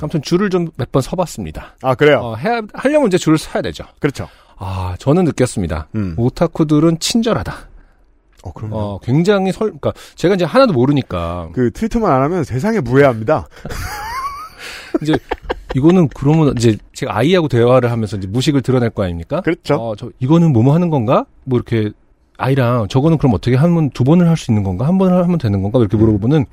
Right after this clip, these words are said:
Speaker 1: 그거는요, <laughs>
Speaker 2: 음.
Speaker 1: 경우에 따라 다른데요. 이러면서
Speaker 2: <laughs>
Speaker 1: 이제 말을 걸어줍니다. 그리고 이제 무슨 카드가 나와서 막 사람들이 박수를 치면은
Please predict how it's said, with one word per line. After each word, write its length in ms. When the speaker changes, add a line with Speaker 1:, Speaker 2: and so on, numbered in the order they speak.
Speaker 1:
그거는요, 520
<laughs> 340
Speaker 2:
음. 60
Speaker 1:
경우에 260
따라 200
다른데요. 460
이러면서 420
Speaker 2:
<laughs> 260
Speaker 1:
이제 140
말을 200
걸어줍니다. 640
그리고 180
이제 140
무슨 240
카드가 260
나와서 280
막 100
사람들이 320
박수를 380
치면은 360